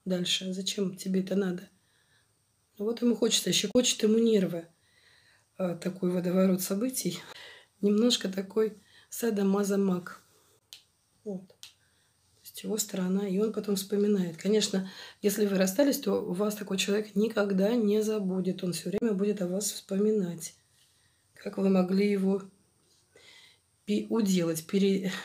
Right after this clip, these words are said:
перехитрить, уделать и так далее. Ну что ж, на такой приятной ноте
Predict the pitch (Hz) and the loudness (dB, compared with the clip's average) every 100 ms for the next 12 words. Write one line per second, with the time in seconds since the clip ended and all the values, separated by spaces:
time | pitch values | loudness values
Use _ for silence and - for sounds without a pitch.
0 | - - 208 202 190 220 254 190 180 220 | -6 2 4 4 0 -2 0 -2 -2 -2
1 | 220 202 - _ _ _ - - - - | -2 -6 -12 _ _ _ -20 -20 -20 -20
2 | _ _ _ _ - 190 190 185 175 170 | _ _ _ _ -8 -6 -6 -6 -8 -6
3 | 170 160 - _ _ _ _ - 262 277 | -8 -12 -20 _ _ _ _ 0 2 2
4 | - 180 - - _ _ _ _ - - | -4 -8 -8 -12 _ _ _ _ -16 -16
5 | - - _ _ _ _ _ _ _ _ | -18 -20 _ _ _ _ _ _ _ _
6 | _ _ _ _ _ _ _ _ _ _ | _ _ _ _ _ _ _ _ _ _
7 | _ _ _ _ _ _ _ - 190 202 | _ _ _ _ _ _ _ -2 0 2
8 | 220 208 220 208 208 220 302 - 214 | 0 2 2 2 2 2 2 -2 -6